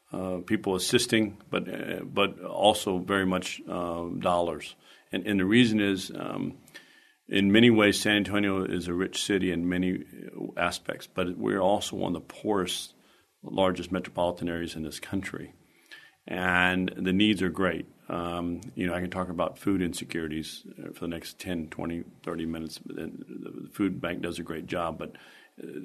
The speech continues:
it's just hard to keep up with all the needs that they have there. Uh, mental illness is a big er-, thing that you hear about nationally. It's very big here in San Antonio. Um,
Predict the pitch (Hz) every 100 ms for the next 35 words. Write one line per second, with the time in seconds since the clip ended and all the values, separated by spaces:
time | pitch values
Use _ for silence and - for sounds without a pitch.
0 | - 95 - 95 90 - 90 82 - 90
1 | 85 82 82 90 87 85 82 85 82 80
2 | - 82 85 80 80 82 78 - - -
3 | - _ - 85 82 80 90 95 98 92
4 | 107 92 92 87 - 82 76 85 98 95
5 | - 87 85 92 87 82 82 80 78 82
6 | 80 87 82 80 85 85 87 90 90 -
7 | - 90 85 82 85 82 78 78 76 -
8 | 80 73 73 87 82 80 73 76 - -
9 | - - - _ 87 85 85 85 80 87